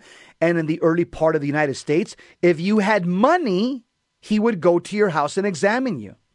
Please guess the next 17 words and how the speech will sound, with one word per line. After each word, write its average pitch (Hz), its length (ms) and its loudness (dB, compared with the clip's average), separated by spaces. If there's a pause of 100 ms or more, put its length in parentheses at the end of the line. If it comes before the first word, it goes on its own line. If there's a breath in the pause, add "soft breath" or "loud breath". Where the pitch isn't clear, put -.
(320)
if 123 180 -10
you 123 80 -12
could 147 180 -6
pay 202 160 -4
for - 180 -12
it. - 120 -16 (2750 soft breath)
But 170 320 0 (640)
endowed 190 580 0
private 190 340 0
hospitals 165 880 -2 (960)
were 175 140 4
reserved 170 480 0
for 156 140 -2
those 180 440 2 (380 soft breath)
who 196 180 0
could - 300 0
prove 220 540 0